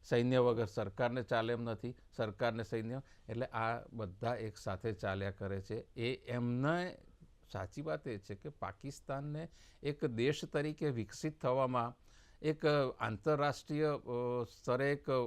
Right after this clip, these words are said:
ગૌરવ, અ, પૂર્ણ સ્થાન મેળવવામાં રસ નથી કશો. એને, એને માત્ર આવા, અ, લોકોના તત્વોને પોષીને એવી એમની સાથે, અ, રહીને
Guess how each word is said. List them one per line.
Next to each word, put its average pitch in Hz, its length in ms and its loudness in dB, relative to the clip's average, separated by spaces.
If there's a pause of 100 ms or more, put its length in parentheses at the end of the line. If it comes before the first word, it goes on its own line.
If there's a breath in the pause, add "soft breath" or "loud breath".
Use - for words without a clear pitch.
(240)
ગૌરવ, 117 440 4
અ, 120 640 2
પૂર્ણ 139 540 2
સ્થાન 131 420 2
મેળવવામાં 143 460 4
રસ 113 320 -2
નથી 95 240 -6
કશો. 87 360 -14 (800 soft breath)
એને, 165 460 4
એને 143 200 2
માત્ર 139 380 2
આવા, 127 840 2 (260)
અ, 123 140 0
લોકોના 123 460 0
તત્વોને 117 500 -2
પોષીને 107 640 -6 (380 soft breath)
એવી 127 260 2
એમની 127 420 2
સાથે, 117 540 0
અ, 76 40 -8 (400)
રહીને 113 520 0